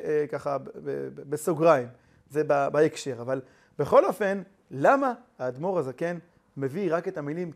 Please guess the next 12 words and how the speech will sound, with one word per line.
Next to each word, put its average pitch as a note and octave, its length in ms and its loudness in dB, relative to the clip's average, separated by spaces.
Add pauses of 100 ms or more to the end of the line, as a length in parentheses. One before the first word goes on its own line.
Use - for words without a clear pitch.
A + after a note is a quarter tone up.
"כי A3 180 -8
במקלי", G3+ 580 -6 (260)
שלכאורה D#3 760 2 (420)
לא F3 240 0
מבטאות F#3 880 6 (300)
את D#3 160 -6
ריבוי D3 440 -2
החסדים E3+ 500 -4
שנעשו E3 380 -6
עם A3+ 120 -4
יעקב, G#3+ 300 4 (200)
שזו, F3+ 540 2